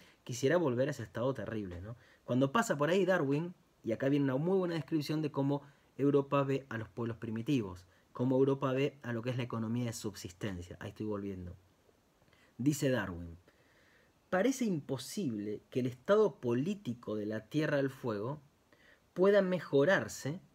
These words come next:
mientras no surja un jefe cualquiera armado de poder bastante para asegurar la posesión de los progresos adquiridos.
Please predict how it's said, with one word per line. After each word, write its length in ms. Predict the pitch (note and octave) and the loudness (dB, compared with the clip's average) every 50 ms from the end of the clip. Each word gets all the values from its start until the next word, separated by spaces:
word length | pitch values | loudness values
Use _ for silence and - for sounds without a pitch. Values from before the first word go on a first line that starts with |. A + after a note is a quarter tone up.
| _ _ _ _ _ _ _ _ _ | _ _ _ _ _ _ _ _ _
mientras 440 | - D3+ D#3 E3 F3 E3 F#3+ E3+ D3+ | 0 2 2 2 2 2 0 0 2
no 160 | E3+ G#3 A#3+ | 2 0 0
surja 380 | A#3 - - A#3+ A#3 - - G3+ | 0 -2 -4 -4 -4 -2 0 0
un 120 | F#3 D3+ | 0 0
jefe 460 | - - - - A#3+ A3 - - C#3 - | -2 -4 -2 -2 -2 -2 0 -4 -4 -2
cualquiera 720 | - F3+ G#3 G#3 G3 G3+ - A#2+ A2 G#2+ G#2+ B2+ D#3 - - _ _ _ _ _ - - _ - | 2 2 2 2 2 0 -2 -2 -2 -2 -2 -4 -6 -8 -14 _ _ _ _ _ -20 -20 _ 0
armado 640 | D3 D3+ D#3 E3+ F3 F#3 A3 B3+ C4 A#3+ G#3 D3+ | 0 2 2 2 2 4 6 6 6 6 6 6
de 100 | C#3 C3 | 4 2
poder 540 | C3+ C3 A#2+ A#2 C#3 F3+ - C3+ C3+ - - _ _ _ - _ _ _ _ | 2 0 -2 0 2 2 2 2 0 -4 -10 _ _ _ -20 _ _ _ _
bastante 720 | C#3 C#3 C#3+ - - - _ _ B3 B3 B3 A#3+ A#3 A#3+ G#3+ | -2 -2 -2 -2 -2 -14 _ _ 2 2 2 0 0 -4 -2
para 220 | - D#3 C#3+ C#3 | -2 0 0 0
asegurar 500 | C3 - - D3 C#3+ C#3 C#3+ D#3+ F#3 F#3+ | -2 0 0 0 2 4 4 4 4 2
la 220 | F#3 E3 C#3+ - | 2 0 -2 -2
posesión 600 | - D#3+ D3+ - D#3 C#3 - - F3+ F#3+ G3+ G3+ G3 - _ _ - | -4 -6 -6 -4 -8 -10 -6 -2 0 0 0 -2 -6 -12 _ _ 2
de 140 | C#3 C#3 C3+ | 4 4 4
los 100 | C3+ C3 | 4 0
progresos 680 | - - D3 C#3 C3+ C#3 D3+ E3+ D#3+ - - D3 - C#3+ | -2 -2 0 2 2 2 2 0 -2 -4 -8 -6 -4 -4
adquiridos. 800 | B2 A#2 A#2 - A#2+ A2+ A2+ G#2+ G2+ F#2+ F#2 F#2+ F#2 - - | -4 -4 -6 -4 -4 -4 -2 -4 -6 -8 -10 -12 -14 -18 -20